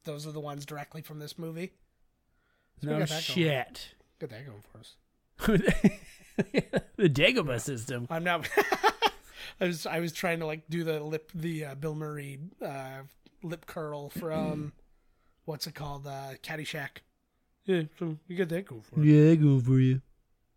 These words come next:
Speaker 1: Hey, hit the,
Speaker 2: Yeah.
Speaker 1: hit the fireball. I
Speaker 2: Oh, I
Speaker 1: like
Speaker 2: thought that was the last Rumble.
Speaker 1: No, man.
Speaker 2: No way. There's, like, three hours left of this thing.
Speaker 1: We still gotta reconnect with Doogie.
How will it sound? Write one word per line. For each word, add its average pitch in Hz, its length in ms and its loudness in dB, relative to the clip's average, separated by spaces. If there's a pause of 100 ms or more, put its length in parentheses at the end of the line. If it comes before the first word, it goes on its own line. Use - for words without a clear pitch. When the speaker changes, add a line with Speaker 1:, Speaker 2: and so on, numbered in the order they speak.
(140)
Speaker 1:
Hey, 143 100 4
hit 143 140 8
the, 143 60 6
Speaker 2:
Yeah. 135 120 4 (200)
Speaker 1:
hit 185 100 -4
the 156 60 -10
fireball. 160 540 -4 (1000)
I 175 60 6
Speaker 2:
Oh, 202 60 12
I 220 120 12
Speaker 1:
like 233 80 8
Speaker 2:
thought 262 160 6
that 240 140 6
was 208 140 4
the 185 120 4
last 180 400 4
Rumble. 170 580 6 (100)
Speaker 1:
No, 254 240 0
man. 139 200 2
Speaker 2:
No 214 240 6
way. 185 220 6
There's, 190 180 2
like, 175 100 -2
three 220 300 0
hours 233 340 2
left 139 220 0
of 123 80 -2
this 113 140 -4
thing. 113 240 0 (120)
Speaker 1:
We 214 100 -2
still 262 220 -4
gotta 208 180 0
reconnect 160 600 -8
with 147 140 -10
Doogie. 151 460 -8